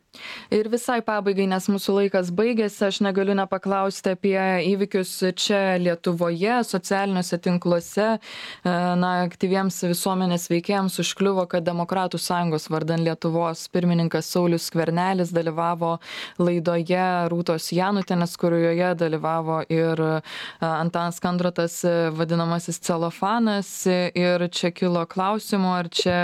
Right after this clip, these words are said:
e, viskas gerai, štai tokioje laidoje dalyvauti buvusiam premjerui ir panašiai. Ir, ir jūs žymėtas tose įrašuose, tarsi klausiant jūsų, ar jums tai atrodo, e, gerai.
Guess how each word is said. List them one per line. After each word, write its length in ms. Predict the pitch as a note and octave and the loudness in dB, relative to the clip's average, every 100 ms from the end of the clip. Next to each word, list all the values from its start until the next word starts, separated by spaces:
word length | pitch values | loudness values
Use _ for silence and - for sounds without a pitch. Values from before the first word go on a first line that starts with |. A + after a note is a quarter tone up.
| F3 - - - | 0 -6 -16 -6
e, 180 | - F3 | 0 2
viskas 540 | E3+ F#3 - F#3 F3 | 2 -2 -2 -2 -2
gerai, 720 | E3 F3+ F3 F#3+ G3+ F#3 F3+ | 0 0 2 2 2 2 2
štai 240 | F3 - F3 | 0 -2 0
tokioje 320 | F3 F#3 F3+ | 0 2 2
laidoje 340 | F3 E3+ F3 | 2 2 2
dalyvauti 680 | E3+ F3 E3 E3+ G3+ G#3+ - G3 F#3+ F#3 | 2 0 0 0 0 0 0 2 2 2
buvusiam 520 | F3+ F#3+ F#3+ F#3+ F#3 | 2 0 0 0 0
premjerui 640 | - F#3 F#3 F#3 F#3+ F#3 F3+ | 2 2 2 2 2 2 2
ir 80 | |
panašiai. 600 | F3 F3+ F3 E3+ - G#3+ G#3+ | 0 0 0 0 0 2 2
Ir, 220 | G3 F3+ F3+ - A3 | 2 0 -2 0 2
ir 200 | A3 F#3 | 4 2
jūs 300 | F#3 A#3+ A3 | 2 2 2
žymėtas 580 | G3 G#3+ G#3+ G#3 G3 G3 | 2 2 2 0 -2 -2
tose 340 | G3+ F#3+ G#3 G3+ | -2 -2 0 2
įrašuose, 800 | G#3 G#3 F#3+ - F#3+ - G3 F#3+ | 2 2 0 0 -2 0 0 2
tarsi 640 | G3 F#3+ G3 G3 G3 G#3 F3 | 2 0 0 2 2 2 -2
klausiant 680 | - F#3+ F#3+ G3+ G3 F#3 | -2 0 0 -2 0 0
jūsų, 320 | F#3+ G3 - F#3+ | 2 0 2 2
ar 140 | F3+ | 4
jums 320 | G3 G3 F#3+ - | 4 2 0 0
tai 140 | F#3+ F#3+ | 2 2
atrodo, 580 | F#3 F#3+ F#3 F#3 F#3+ F#3 - - - | 2 0 0 0 0 -2 -10 -12 -6
e, 200 | - F#3+ | -2 0
gerai. 360 | F3+ G3 G3+ | 2 2 2